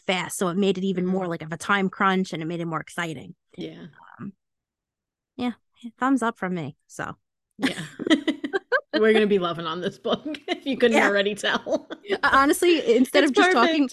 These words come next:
Speaker 2: perfect.
Speaker 1: we should just
Speaker 2: <laughs>
Speaker 1: clap. We should
Speaker 2: Yeah.
Speaker 1: just clap for every, ev-, for, like, an hour, and then you'll get it.
Speaker 2: Yeah.
Speaker 1: That's basically how we feel.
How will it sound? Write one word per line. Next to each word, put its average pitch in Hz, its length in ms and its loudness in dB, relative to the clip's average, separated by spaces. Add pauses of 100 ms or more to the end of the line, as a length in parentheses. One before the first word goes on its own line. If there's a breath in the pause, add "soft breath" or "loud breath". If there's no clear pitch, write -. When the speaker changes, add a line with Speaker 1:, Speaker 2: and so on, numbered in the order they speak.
(120)
Speaker 2:
perfect. - 220 -8
Speaker 1:
we 339 140 6
should 403 160 4
just 403 180 2
Speaker 2:
<laughs> 415 40 0
Speaker 1:
clap. 233 420 2 (300)
We 285 120 -2
should 254 40 6
Speaker 2:
Yeah. 262 80 4
Speaker 1:
just 277 160 -8
clap 262 380 -2
for 247 80 -2
every, 208 340 0
ev-, 214 180 0 (120)
for, 233 100 -4
like, 214 160 0
an 208 80 0
hour, 196 400 0 (140)
and 190 160 -2
then 190 360 -2
you'll 196 140 -4
get 175 220 -4
it. 156 160 -10 (160)
Speaker 2:
Yeah. 202 260 -2
Speaker 1:
That's 220 200 -8
basically 311 540 0
how 254 120 4
we 277 100 2
feel. 254 340 -6